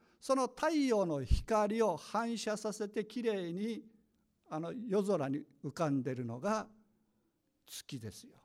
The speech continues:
反射をしているわけです。同じようにイエス・キリストが義の太陽で、私たちはその光を反射して、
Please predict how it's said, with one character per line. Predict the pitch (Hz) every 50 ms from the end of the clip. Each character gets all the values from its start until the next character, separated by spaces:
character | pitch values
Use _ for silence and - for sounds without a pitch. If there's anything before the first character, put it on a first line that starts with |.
| _ _ _ _ _ _ _ _ _ _ _ _ _ _ _ _ _ _ _ _ _ _ _ _ _ _ _ _ _ _ _ _ _ _ _ _ _ _ _ _
反 | - 202 196 202 202
射 | 185 - - 175 160
を | 160 147
し | 143 -
て | - 123
い | 107
る | 101
わ | 92 87
け | - -
で |
す。 | - _ _ _ _ _ _ _ _ _ _ _ _ _ _ -
同 | 143 156 160 160 165
じ | 147 160
よ | 165 147
う | 139
に | 135 147
イ | 143
エ | 156 139
ス・ | - -
キ | -
リ | 123 123
ス | - -
ト | 143 127
が | 147 180 233 269 277 - - - _ _ _ _ _ _ _ _ _ -
義 | - 165 180
の | 165 143 -
太 | - - 160 165
陽 | 151 139 120 113 117
で、 | - 170 202 214 208 202 - - - _ _ _ _ _ _ _ _ _ _ -
私 | - 147 147 170 147 - -
た | 135
ち | 131
は | 143 120
そ | - 160
の | 156 139
光 | - - - 160 143 156 165
を | 156 139 131 - _ _ _ _ _ _ _ _
反 | - - 175 156 151
射 | - - 143
し | - -
て、 | - 214 233 247 254 262